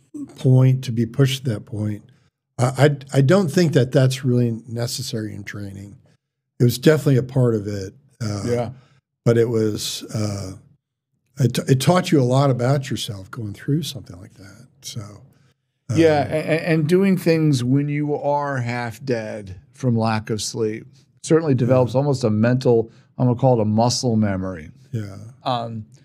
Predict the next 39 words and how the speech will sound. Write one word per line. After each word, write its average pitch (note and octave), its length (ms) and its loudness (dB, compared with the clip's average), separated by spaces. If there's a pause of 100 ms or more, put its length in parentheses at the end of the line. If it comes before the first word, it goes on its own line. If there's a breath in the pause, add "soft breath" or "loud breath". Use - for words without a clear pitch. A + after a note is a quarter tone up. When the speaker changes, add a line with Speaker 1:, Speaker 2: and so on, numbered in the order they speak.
(380 soft breath)
Speaker 2:
and C3 80 2
sometimes D#3 280 4
I C3+ 60 4
rely B2 420 4
on A#2+ 140 0
my A2+ 140 0
training A2+ 600 2
when, A2+ 160 0
when A2+ 180 -2
things A#2 360 -4
are A2+ 140 -2
hairy. A2+ 480 -4
I, A2 200 -8 (360)
I, A#2+ 200 -2
I - 20 2
don't B2+ 160 0
have A#2+ 180 -6
the A#2 100 -2
most B2 400 -2
stressful G#2+ 540 -6
job G#2+ 360 -6
as G#2+ 120 -10
far A1+ 320 -8
as, A1 200 -14
uh, A1 200 -12 (340 soft breath)
sleep C3 380 4
deprivation G#2+ 720 -2
or G2+ 140 -4
anything, F#2+ 440 -8 (540 soft breath)
uh, A#2+ 220 0
and, A#2 240 0
but B2 120 4
I A2+ 100 2
can C3+ 320 2
rely A#2 520 -2
on, A2 80 -12 (240)
on B2 280 -2
my A2+ 180 -4
training. G2+ 640 -8